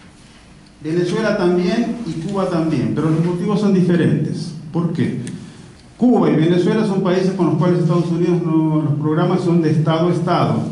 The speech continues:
normalmente. Entonces son programas de cooperación. Estados Unidos no tiene cooperación con Cuba y con Venezuela fue cortando.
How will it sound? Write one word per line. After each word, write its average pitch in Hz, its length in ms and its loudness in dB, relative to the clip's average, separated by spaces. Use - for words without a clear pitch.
normalmente. 107 560 -8
Entonces 151 300 -2
son 165 200 2
programas 156 480 0
de 147 240 0
cooperación. 143 880 0
Estados 160 320 0
Unidos 175 220 4
no 170 100 2
tiene 143 220 2
cooperación 139 500 0
con 180 200 2
Cuba 190 300 0
y 190 60 -2
con 143 160 0
Venezuela 156 600 0
fue 139 140 -6
cortando. 127 440 -6